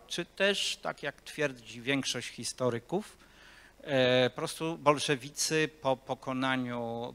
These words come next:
Białej Armii po prostu szykowali się od razu do uderzenia na Polskę, w domyśle również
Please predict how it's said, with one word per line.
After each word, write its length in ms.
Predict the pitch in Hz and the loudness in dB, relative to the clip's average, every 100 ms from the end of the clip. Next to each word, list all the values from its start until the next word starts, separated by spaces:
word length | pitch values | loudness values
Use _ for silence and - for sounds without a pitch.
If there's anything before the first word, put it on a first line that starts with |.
| 117 | 2
Białej 400 | 131 127 120 113 | 2 4 -2 0
Armii 440 | 131 151 196 214 | 2 0 -4 -8
po 80 | 170 | -6
prostu 320 | 151 - 170 | -8 -8 -2
szykowali 640 | - 180 151 120 143 147 | 0 0 -2 0 0 -2
się 220 | 131 127 | -8 -6
od 120 | 127 120 | -6 0
razu 360 | 123 131 127 | 0 0 -4
do 340 | 117 117 120 127 | -8 -6 -6 -8
uderzenia 640 | 139 117 117 117 120 113 | -10 -8 -6 -6 -8 -8
na 300 | 113 107 110 107 _ | -10 -10 -12 -14 _
Polskę, 500 | 143 160 165 - 175 - - | 10 10 8 -2 -4 -6 -10
w 80 | 120 | -4
domyśle 480 | 131 135 147 123 | -2 0 -4 -6
również 480 | 120 120 117 120 - | -8 -8 -8 -8 -10